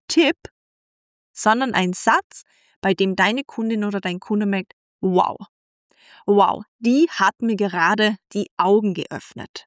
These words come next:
Genau deshalb kommt dann diese Entscheidung, diese "Hell yes, ich mach das jetzt." Und hier darfst du wirklich in die Führung gehen. Du musst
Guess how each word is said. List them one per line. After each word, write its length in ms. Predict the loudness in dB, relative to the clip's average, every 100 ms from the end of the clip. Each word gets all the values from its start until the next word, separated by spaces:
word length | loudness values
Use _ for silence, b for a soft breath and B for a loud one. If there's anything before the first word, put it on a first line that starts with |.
| 0
Genau 680 | 2 2 2 4 4 2 -2 _ -2
deshalb 600 | 2 2 0 2 2 0 -4
kommt 320 | 0 0 0
dann 160 | -2
diese 340 | 0 -2 -2 -6
Entscheidung, 600 | -8 -6 0 0 0 -6
diese 220 | -6 -8 -12 -12 _
"Hell 400 | -12 0 4 4
yes, 360 | 2 0 -4 -6
ich 140 | -8 -4
mach 280 | -4 -4
das 220 | -8 -10 -10
jetzt." 340 | -12 -12 -14 _ _ B B B -2
Und 120 | 0
hier 160 | 2
darfst 280 | 2 2 0
du 200 | -2 2
wirklich 480 | 0 0 2 0 0 -2
in 180 | 2 2
die 80 | 0
Führung 380 | 2 2 2 0
gehen. 180 | -4 -8 -20 b b b
Du 120 | 0 4
musst 560 | 4 4 2 0 -8